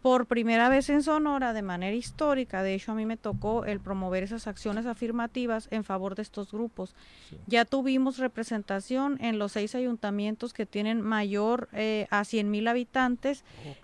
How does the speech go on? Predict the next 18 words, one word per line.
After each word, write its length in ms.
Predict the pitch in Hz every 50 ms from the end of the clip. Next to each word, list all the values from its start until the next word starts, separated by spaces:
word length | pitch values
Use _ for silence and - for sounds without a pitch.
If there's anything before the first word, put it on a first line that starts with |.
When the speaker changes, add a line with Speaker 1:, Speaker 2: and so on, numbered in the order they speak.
| -
Speaker 1:
Eh, 280 | - 220 220 220 214 214 -
en, 260 | 226 226 220 220 214 -
en 260 | 220 220 214 214 214
los 260 | 214 208 208 208 - - -
ayuntamientos 840 | 208 208 214 214 208 - 214 196 214 226 240 247 247 - 294 269
tuvimos, 560 | - - 233 214 226 220 226 233 247 247 -
en 140 | - 220 214
los 120 | 214 208 190
de 100 | 202 196
Guaymas, 500 | 185 208 208 202 202 214 220 233 240 -
San 200 | 240 208 196 196
Luis, 280 | 208 220 220 220 214
Navojoa, 800 | 226 220 208 208 196 190 - - 220 208 208 208 214 220 220 220 - - - - - - -
Nogales, 920 | 196 196 196 190 180 185 208 202 202 208 208 214 214 214 220 220 208 -
Obregón, 920 | 208 202 190 190 185 180 180 175 175 180 185 190 196 202 208 214 220 220 202 - - - - - - - _ _
eh, 380 | - 202 202 202 196 196 196 -
Hermosillo. 920 | - 208 196 190 190 185 185 185 - 226 233 233 233 226 220 233 226 233 226 - - - - - _ _ _ _ _ _ - -
Y, 500 | 233 240 240 247 247 254 254 262 262 254